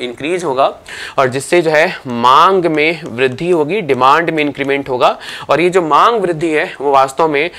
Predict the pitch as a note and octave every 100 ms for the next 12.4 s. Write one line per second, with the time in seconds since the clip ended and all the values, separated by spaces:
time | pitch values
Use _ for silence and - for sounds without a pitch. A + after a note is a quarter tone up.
0 | - - B2 C#3+ F3+ G3 D3 D3+ D#3 C#3+
1 | B2+ C3+ C#3 - C3 D3+ D#3 D3+ C3 C3
2 | D3 F3+ F3 E3+ F#3 G3 C3+ C#3+ - C3
3 | C#3+ C3 B2 B2+ B2+ A#2+ B2+ F3+ - -
4 | - C3 C#3 B2 A#2+ - G#2 F#2 D#2 -
5 | - - - - G3+ F3 E3+ F3 G#3 F3+
6 | - F3 E3 D#3 D3+ C3+ F#3 - C3+ -
7 | E3+ E3 - C#3+ E3 F3 D3+ B2+ C3 F#3+
8 | - B2 A#2+ C3 D3+ E3 C3+ C3+ B2+ B2+
9 | A2+ G#2 F#2+ - - _ _ - - -
10 | - G#3+ A#3 A3 A3+ G#3+ F3 D#3+ - C#3+
11 | D3+ G3+ - A3+ A#3 G3 F#3+ F3+ D3 D3
12 | A#2+ A#2 D#3+